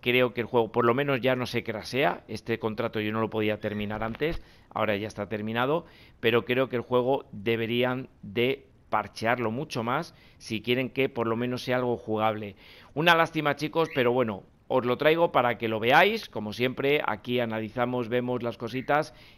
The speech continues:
Y este The American Dream, este Truck Driver The American Dream, sigue un poquito roto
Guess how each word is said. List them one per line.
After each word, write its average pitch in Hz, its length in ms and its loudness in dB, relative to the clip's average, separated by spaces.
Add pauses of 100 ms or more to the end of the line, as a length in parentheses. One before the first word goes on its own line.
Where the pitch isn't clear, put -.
Y 117 520 2
este 127 480 0
The 120 80 -6
American 117 420 -4
Dream, 131 340 -2 (200)
este 113 280 -6
Truck 123 220 -4
Driver 117 320 0
The 117 80 -2
American 117 340 -4
Dream, 180 220 0
sigue 113 440 -4
un 117 140 -8
poquito 107 420 -4
roto 123 400 -4